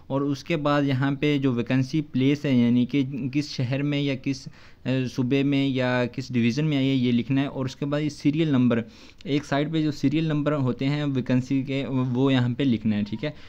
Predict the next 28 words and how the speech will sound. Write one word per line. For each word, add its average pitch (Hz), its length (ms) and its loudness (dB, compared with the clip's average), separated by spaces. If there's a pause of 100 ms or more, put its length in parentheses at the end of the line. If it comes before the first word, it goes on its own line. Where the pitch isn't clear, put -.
(140)
यहाँ 123 120 -2
पे 139 120 -2
फ़ोटो 131 240 -4
लिख 151 220 0
देनी 147 200 -2
है, 147 40 -2
ये 151 80 0
मुकम्मल 147 420 0
तफसील 139 360 -2
के 135 120 -4
साथ 131 240 -4
आपने 127 580 0
फिल 127 240 -4
कर 123 120 0
देना 113 220 2
है। 127 140 -2 (480)
तो 123 220 4
जैसा 123 260 -2
कि 123 100 -4
यहाँ 127 220 0
पे 123 140 0
नेम, 120 360 4
फादर 120 300 -2
नेम, 123 240 4
सीएनसी 120 540 0
और 120 140 0
यहाँ 120 240 0
पे, 131 180 -4